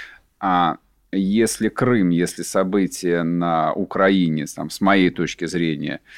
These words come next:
на сто процентов целиком и полностью соответствуют национальным интересам России, там, и я Украину считаю отторгнутой территорией от большой исторической России,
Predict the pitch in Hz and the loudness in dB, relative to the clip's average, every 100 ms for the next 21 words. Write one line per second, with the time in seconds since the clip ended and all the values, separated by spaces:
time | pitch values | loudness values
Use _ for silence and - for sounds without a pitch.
0 | - - 92 - - 98 - 78 80 - | -18 -2 -2 0 0 0 0 -4 -4 -6
1 | 80 - - - 90 87 101 95 101 - | -6 -8 -12 -4 -2 -2 0 0 0 2
2 | 107 85 76 - - - 87 87 87 85 | 4 2 -2 -10 -10 0 0 0 -2 -4
3 | - - 82 80 95 87 92 87 87 78 | -4 -14 -12 -8 -6 -2 0 2 2 -2
4 | 80 80 - 92 87 82 82 78 85 - | -4 -6 -4 -2 0 -2 -6 -4 -4 -2
5 | 92 85 80 - 78 82 85 78 78 87 | -4 -2 -4 -6 -6 -2 0 -2 -2 -2
6 | 85 82 78 - - - 82 82 - 98 | 0 0 -4 -8 -8 -2 0 0 0 -2
7 | _ - 113 82 76 - 87 92 87 78 | _ 0 0 2 -4 -6 -4 0 0 -2
8 | 82 80 - 95 87 85 87 - 73 - | -4 -2 -4 -4 -2 -2 -2 -4 -6 -4
9 | - 85 78 - - - 80 - 143 175 | -4 -2 -4 -6 -8 -4 -4 -4 -4 -4
10 | 101 | -4